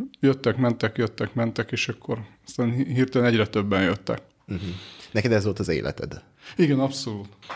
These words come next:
Speaker 2: Elmeséled közben, hogy így a hallgatók kicsit megismerjenek meg. Egyébként én is, mert a,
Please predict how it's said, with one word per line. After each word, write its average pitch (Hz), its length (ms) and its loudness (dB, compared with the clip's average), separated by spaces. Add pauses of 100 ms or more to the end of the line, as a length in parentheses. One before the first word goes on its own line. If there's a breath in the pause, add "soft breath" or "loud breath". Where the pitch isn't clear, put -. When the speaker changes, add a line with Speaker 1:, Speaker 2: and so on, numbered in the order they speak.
(240 loud breath)
Speaker 2:
Elmeséled 135 640 4
közben, 123 300 4
hogy 98 100 4
így 98 120 4
a 92 60 6
hallgatók 98 500 4
kicsit - 380 -4
megismerjenek 76 760 -2
meg. 92 140 -2
Egyébként 107 300 2
én 135 140 4
is, 95 140 0
mert 92 500 -2
a, - 80 -4